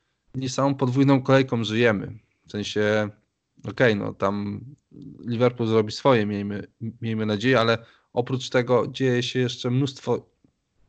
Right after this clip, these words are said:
rzeczy, o, o których trzeba, trzeba, trzeba gdzieś tam pa-,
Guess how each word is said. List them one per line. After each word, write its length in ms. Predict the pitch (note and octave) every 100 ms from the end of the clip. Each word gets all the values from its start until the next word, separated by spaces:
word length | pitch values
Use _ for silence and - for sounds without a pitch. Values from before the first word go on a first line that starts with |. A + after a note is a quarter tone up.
| _ _ - -
rzeczy, 400 | G#2+ A2+ A2 -
o, 160 | A2 - _
o 100 | -
których 280 | A#2+ B2+ A2+
trzeba, 540 | - - G2 F#2+ F#2+ - _ _ _ - - - _
trzeba, 360 | - - G#2 G2+
trzeba 340 | - G#2+ G#2+
gdzieś 220 | G#2+ A2
tam 160 | - G#2
pa-, 220 | G#2+ -